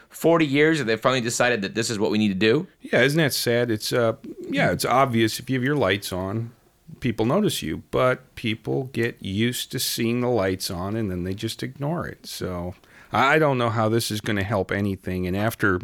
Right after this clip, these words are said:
Speaker 2: years of testing, if there was pervasive evidence that it was more helpful,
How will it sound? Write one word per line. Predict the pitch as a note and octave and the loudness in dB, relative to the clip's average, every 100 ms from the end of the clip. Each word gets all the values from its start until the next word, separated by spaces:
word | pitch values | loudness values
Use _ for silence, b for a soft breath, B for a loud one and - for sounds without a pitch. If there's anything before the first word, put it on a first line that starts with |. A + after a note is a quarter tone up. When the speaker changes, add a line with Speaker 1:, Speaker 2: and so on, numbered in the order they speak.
| G2+ | -6
Speaker 2:
years | - A#2 C3 C#3+ B2+ | 0 4 6 6 4
of | C#3 | 0
testing, | - C3+ C3 - F#2 F2+ B B B - | -2 0 0 0 -4 -4 B B B -2
if | G#2 | 0
there | A2 G#2 | 2 2
was | G2+ F#2+ | 2 -2
pervasive | - - G#2 G2 G2 A2 C3+ B2+ - B2 A#2 | -4 -4 -2 -2 0 0 4 4 4 0 -2
evidence | - B2 B2+ G#2 F2 F2 F#2+ - - B B B B | 0 2 4 2 0 -2 -4 -6 -10 B B B B
that | - G2+ G#2 F#2+ - - _ _ | -2 2 4 4 0 -8 _ _
it | A2+ A2 | 0 2
was | F#2+ A2 | 0 2
more | G#2 | 2
helpful, | G2 C#3+ C#3 F2 F#2+ | 4 2 0 -2 -2